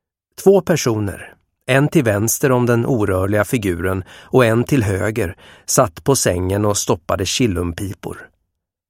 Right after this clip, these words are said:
På väggen, rakt ovanför huvudet på den döde eller djupt sovande mannen, hängde en enorm bild av Zarathustra, parsernas profet.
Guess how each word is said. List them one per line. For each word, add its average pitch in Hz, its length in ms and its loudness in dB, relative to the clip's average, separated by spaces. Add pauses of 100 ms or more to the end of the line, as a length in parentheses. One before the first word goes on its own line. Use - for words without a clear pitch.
(540)
På 156 100 6
väggen, 127 560 0 (240)
rakt 131 460 4
ovanför 101 420 2
huvudet 107 560 0
på 123 100 0
den 110 240 2
döde 104 500 2
eller 101 360 0
djupt 120 440 0
sovande 104 580 0
mannen, 90 440 -2 (460)
hängde 120 360 4
en 123 260 4
enorm 143 560 4
bild 113 340 0
av 101 120 4
Zarathustra, - 920 -2 (500)
parsernas 117 720 0
profet. - 680 -10